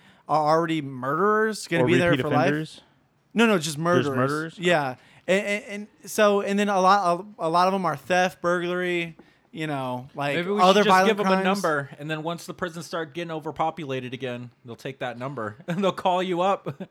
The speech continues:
Speaker 2: Oh,
Speaker 1: I, I,
Speaker 2: goodness.
Speaker 1: th-, I think
Speaker 3: It's time
Speaker 1: we,
Speaker 3: to go. <laughs>
Speaker 1: I think we just need to, well, first of all, we need, we need to eliminate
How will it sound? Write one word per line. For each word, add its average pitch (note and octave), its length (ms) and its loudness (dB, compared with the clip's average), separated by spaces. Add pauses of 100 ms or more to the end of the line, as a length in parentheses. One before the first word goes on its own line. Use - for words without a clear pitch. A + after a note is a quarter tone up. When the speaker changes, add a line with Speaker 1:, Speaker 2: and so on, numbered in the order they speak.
(120)
Speaker 2:
Oh, A#2+ 280 -8
Speaker 1:
I, G#3 60 0
I, - 20 -4 (220)
Speaker 2:
goodness. A#3 40 -4
Speaker 1:
th-, C4 140 -2
I B3 80 6
think E4+ 140 0
Speaker 3:
It's C4 60 -2
time F#3 160 4
Speaker 1:
we, F#3+ 100 -2
Speaker 3:
to - 0 -
go. B3 360 0 (600)
<laughs> - 80 -10
Speaker 1:
I A3 100 6
think D#4 200 0
we A3+ 100 0
just F#3+ 240 0
need F#3+ 160 0
to, C3+ 360 -2
well, D#3 180 -4
first G3+ 280 -4
of D#3+ 60 0
all, D3 80 2
we D3 120 -4
need, D3 260 -6
we C#3+ 160 -8
need C#3+ 100 -4
to C3+ 80 -6
eliminate C3+ 480 -6